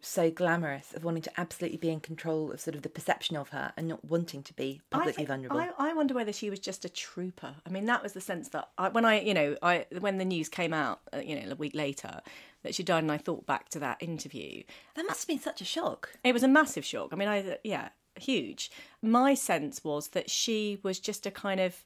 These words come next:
Speaker 2: you know, good old-fashioned, you keep the show on the road,
Speaker 1: Mm.
Speaker 2: you know, and I'm committed to doing these events and I have a book to promote and I will go out there and promote them.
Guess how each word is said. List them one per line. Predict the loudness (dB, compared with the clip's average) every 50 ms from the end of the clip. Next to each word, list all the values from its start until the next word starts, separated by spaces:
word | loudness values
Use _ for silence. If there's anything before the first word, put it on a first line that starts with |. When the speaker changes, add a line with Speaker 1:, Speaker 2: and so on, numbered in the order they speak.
| _ _
Speaker 2:
you | -4 -2
know, | -2 -2 -4 -2
good | -2 0 0 2
old-fashioned, | 2 0 -2 -2 -2 -2 -2 -2 -2 -6 -6 -6
you | -6
keep | -6 -8 -8 -8 -8
the | -8 -8
show | -6 -6 -6 -4
on | -4 -4
the | -2
road, | -2 -2 -2 -2 -2 -2 -4 -6 -10 -14 -18 -20 -20 -20 _ _ -4
Speaker 1:
Mm. | -2
Speaker 2:
you | 0
know, | 2 2
and | 2 2
I'm | 0 0 -2 -6 -10 _
committed | -8 -2 -2 -2 -2 -2 -4 -6
to | -4
doing | -4 -2 -2 0 -2
these | -2 -4 -4
events | -2 -2 -2 -2 -2 -4 -4
and | -4 -4
I | -4
have | -4 -4 -6
a | -4
book | -4 -6 -6 -6
to | -12
promote | -12 -6 -4 -4 -2 -2 -4 -4
and | -4 -2
I | -2 -2
will | -2 -2 -2
go | -2 -2 -2 -2
out | -2 -4 -4
there | -4 -6 -6
and | -6 -6
promote | -6 -6 -6 -6 -6 -8
them. | -8 -10 -10 -10 -14